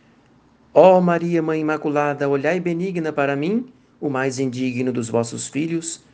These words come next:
Alcançai-me de vosso Filho, Jesus Cristo, o perdão de meus pecados e a graça da perseverança até o fim.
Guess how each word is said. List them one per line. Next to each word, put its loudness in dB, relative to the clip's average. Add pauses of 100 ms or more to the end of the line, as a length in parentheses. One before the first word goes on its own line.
(400)
Alcançai-me 2
de 0
vosso 0
Filho, -4 (260)
Jesus -4
Cristo, -4
o -4
perdão 6
de 4
meus 4
pecados 0 (300)
e 0
a 4
graça -2
da 0
perseverança -4
até -2
o -2
fim. -4